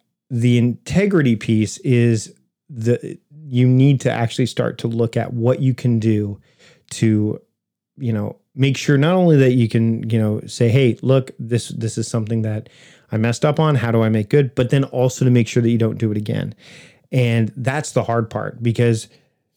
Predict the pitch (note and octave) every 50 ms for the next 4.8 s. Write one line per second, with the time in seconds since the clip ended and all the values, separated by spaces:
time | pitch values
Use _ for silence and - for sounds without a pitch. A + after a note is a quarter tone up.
0 | _ _ - A3 C3+ - - - D3+ C#3+ D3 B2 - C#3 B2+ A#2 F#3 G#3+ F3+ F3
1 | D3+ C#3+ C3+ B2 C3 C3 C3 C3 C3+ C3 C3 C3 B2+ B2+ B2+ B2+ B2 C#3 C#3 C3
2 | D3 C3+ B2+ C3 C3 B2 B2+ A#2 A2 B2 C3+ D#3 E3+ E3 C#3+ A#2+ - A#2+ A2 -
3 | - A#2 G#2+ G2 G2 G2 F#2+ G#2+ A2 A2 A2 A2+ A2+ A#2 B2 B2+ B2+ B2 B2 B2
4 | A2+ - C3 B2+ A#2 - - C#3 C#3 D3 - - - - - -